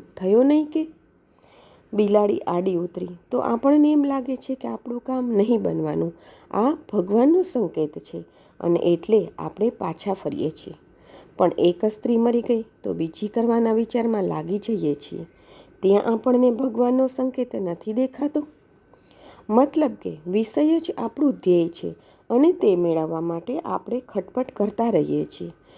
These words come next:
ખરેખર, જે માણસ સંસારમાંના પોતાના અનુભવમાંથી શીખતો નથી, તે કશાથી પણ સાણો બનનાર નથી.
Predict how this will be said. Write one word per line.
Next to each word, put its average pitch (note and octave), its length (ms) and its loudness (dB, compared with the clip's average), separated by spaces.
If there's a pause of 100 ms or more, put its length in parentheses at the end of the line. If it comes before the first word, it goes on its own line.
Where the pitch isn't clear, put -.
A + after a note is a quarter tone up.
(280)
ખરેખર, D#4 460 2 (300)
જે F3+ 240 0
માણસ F3 460 0 (340)
સંસારમાંના A3+ 760 0 (140)
પોતાના C4+ 400 0
અનુભવમાંથી B3+ 920 0
શીખતો F#3 460 -6
નથી, E3+ 360 -8 (440)
તે B3+ 120 4
કશાથી C4 580 0
પણ E3 200 -10 (120)
સાણો F#3 420 0
બનનાર C4+ 460 2
નથી. A3 420 -2